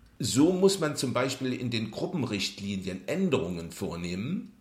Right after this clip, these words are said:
und es erscheint eine Kennwortabfrage, bevor beim Hochfahren jegliche Screenreader aktiv sind.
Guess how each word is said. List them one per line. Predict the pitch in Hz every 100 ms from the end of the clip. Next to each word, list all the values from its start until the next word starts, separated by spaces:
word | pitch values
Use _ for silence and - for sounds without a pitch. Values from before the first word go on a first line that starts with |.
| -
und | 180 185
es | 151 -
erscheint | 131 - - 143 143
eine | - 117 104
Kennwortabfrage, | - 196 208 117 92 - - - 82 67 87 135 240 - - _ _
bevor | 151 127 - 160 170
beim | 131 107
Hochfahren | 107 107 98 - 156 139 160 185
jegliche | 117 120 120 139 143 160
Screenreader | - - 107 101 98 107 135 180
aktiv | - - 185 117
sind. | - - - - -